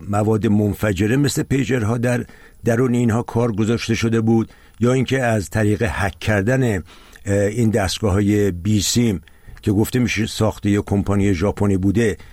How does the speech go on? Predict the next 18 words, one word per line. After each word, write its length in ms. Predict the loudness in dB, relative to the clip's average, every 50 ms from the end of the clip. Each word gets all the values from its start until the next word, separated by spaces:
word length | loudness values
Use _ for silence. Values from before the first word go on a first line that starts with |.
| -20 -18 -8
این 220 | -4 -2 0 0
انفجارها 580 | 0 0 0 0 -2 0 0 0 0 0 0 0
و 60 | 0
به 100 | 0 -2
طور 200 | -2 0 -2 -2
همزمان، 760 | -2 0 0 0 0 0 0 0 0 2 2 0 0 -2 -4 -6 -10 -18 -20 -14 -8
اه، 160 | -4 -2 0
مثل 300 | 0 0 0 0 0 -2
انفجارها 640 | -2 -2 -2 -2 0 0 0 0 2 0 0 -2 -4 -4
پیجرها 520 | -2 -2 0 0 0 0 0 0 0 -2 0
در 200 | 0 0 0 0
روز 300 | 0 -2 0 0 -2 -2
سه‌شنبه 440 | -2 -2 -2 -2 0 0 0 0 2
روی 160 | 2 0 0
داده. 340 | 0 -2 -4 -4 -8 -10 -12 -16 -20 -20 -20 -20 -18 -6
این 160 | -2 -2 0
بیسیم 460 | 0 0 0 0 0 0 0 0 2 2
ها، 320 | 2 0 0 0 -2 -4